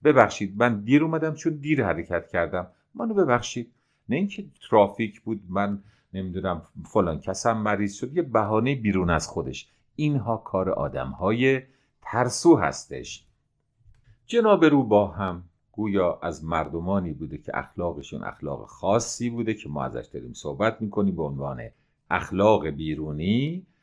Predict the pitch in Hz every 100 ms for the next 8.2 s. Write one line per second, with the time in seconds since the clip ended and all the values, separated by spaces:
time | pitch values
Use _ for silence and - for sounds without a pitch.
0 | _ _ _ 92 85 87 78 76 78 71
1 | 98 127 170 180 180 _ _ _ _ _
2 | - - 80 85 101 98 127 165 - -
3 | - 175 180 190 120 107 104 98 - 98
4 | 98 98 95 95 95 - 95 98 95 95
5 | 95 92 87 98 95 - 139 151 156 135
6 | 98 90 101 - - 95 87 95 95 95
7 | 95 92 92 90 - 98 95 95 92 92
8 | 92